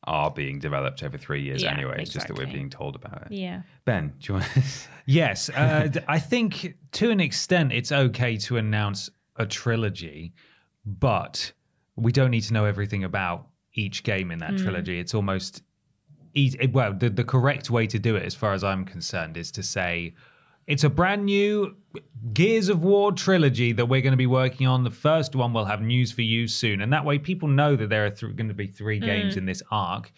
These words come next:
Speaker 3: but they don't, you know, you d-, you shouldn't detail every single one of them for the reasons that you both said. The fact that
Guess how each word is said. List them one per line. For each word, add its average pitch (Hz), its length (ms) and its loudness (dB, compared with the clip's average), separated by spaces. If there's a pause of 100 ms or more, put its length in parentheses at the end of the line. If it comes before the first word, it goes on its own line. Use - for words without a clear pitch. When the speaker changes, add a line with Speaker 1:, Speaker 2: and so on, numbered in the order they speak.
(320)
Speaker 3:
but 131 100 -2
they 123 120 2
don't, 127 380 0
you 127 120 0
know, 90 80 0
you 107 180 0
d-, 139 160 0
you 135 100 2
shouldn't 160 380 0
detail 117 480 2
every 107 200 0
single 101 220 -4
one 107 180 0
of 90 80 -4
them 92 140 -4
for 95 120 -10
the 92 100 -4
reasons 92 400 -4
that 95 80 -8
you 95 140 -4
both 90 260 -4
said. 113 260 0
The 85 80 -8
fact 92 280 -6
that 92 240 -4